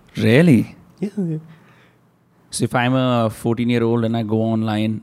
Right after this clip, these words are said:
Speaker 1: on Twitter and I search porn, I can just say कि, "Wow, यहाँ पे"
Speaker 2: Yeah, yeah. It's like a fourteen-year-old buying guns in America. They can do that. They can't
Speaker 1: Yeah.
Speaker 2: get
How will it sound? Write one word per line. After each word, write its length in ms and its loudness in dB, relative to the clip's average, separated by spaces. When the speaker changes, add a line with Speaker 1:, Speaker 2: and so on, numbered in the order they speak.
Speaker 1:
on 160 -4
Twitter 240 -2
and 100 -2
I 80 -2
search 380 -4
porn, 300 2
I 100 0
can 160 -2
just 240 -2
say 120 2
कि, 200 -4
"Wow, 220 2
यहाँ 240 -4
पे" 80 0
Speaker 2:
Yeah, 240 0
yeah. 180 -4
It's 220 -12
like 140 -2
a 120 0
fourteen-year-old 580 0
buying 240 0
guns 280 -4
in 240 -2
America. 400 -6
They 40 -8
can 200 -4
do 160 -4
that. 240 -10
They 100 0
can't 160 0
Speaker 1:
Yeah. 160 2
Speaker 2:
get 80 -6